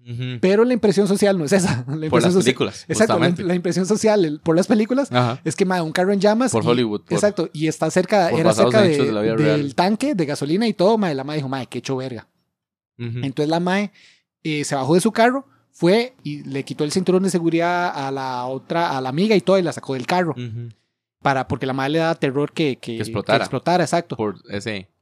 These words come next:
Speaker 2: Ajá.
Speaker 1: ese sesgo que hay
Speaker 2: Exacto.
Speaker 1: culturalmente.
Speaker 2: Exacto, exacto. Pues ya, ¿verdad? Mientras la madre hacía eso, hizo eso mientras esperaba que llegara la ambulancia y los bomberos y todo, ¿verdad? Porque la, la madre estaba justo ahí detrás del choque, entonces la madre fue en el instante que, que hizo todo eso.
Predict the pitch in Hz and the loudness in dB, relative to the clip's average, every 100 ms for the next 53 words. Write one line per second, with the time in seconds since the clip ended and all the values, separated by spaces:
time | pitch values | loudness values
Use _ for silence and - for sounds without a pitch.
0 | _ _ 160 143 160 - 110 110 117 113 | _ _ -4 -2 -2 -4 -6 0 0 0
1 | 113 127 123 110 107 117 110 - 160 175 | -2 -4 -2 0 2 0 -2 -4 0 2
2 | 147 117 113 120 120 107 _ - 156 180 | 2 0 0 0 -4 -10 _ -8 -2 -2
3 | 165 185 185 147 139 151 147 127 - 165 | 0 -2 0 -4 -2 -2 -2 -4 -4 0
4 | 190 175 156 196 202 147 139 139 175 175 | 2 2 2 2 0 -2 -4 -2 0 2
5 | 214 220 233 175 180 220 247 220 143 139 | 2 2 0 -2 2 4 4 0 -2 -6
6 | 131 139 139 175 165 156 170 170 135 147 | -6 -4 -4 -4 -2 0 0 -2 -2 0
7 | 190 185 131 117 127 156 190 165 107 156 | 0 0 -4 -6 -2 2 2 0 -2 2
8 | 175 139 165 175 127 113 120 143 - 131 | 2 2 0 -2 -8 -6 -6 -6 -6 -6
9 | 127 135 151 185 - 185 196 185 175 165 | -6 -4 0 0 2 2 2 2 0 -4
10 | 156 165 143 131 143 151 - - 151 151 | -2 -2 -4 -8 -6 -6 -8 -4 -4 -4
11 | 127 139 135 139 117 - 120 131 139 131 | -8 -8 -8 -10 -12 -10 -8 -6 -6 -6
12 | 107 | -6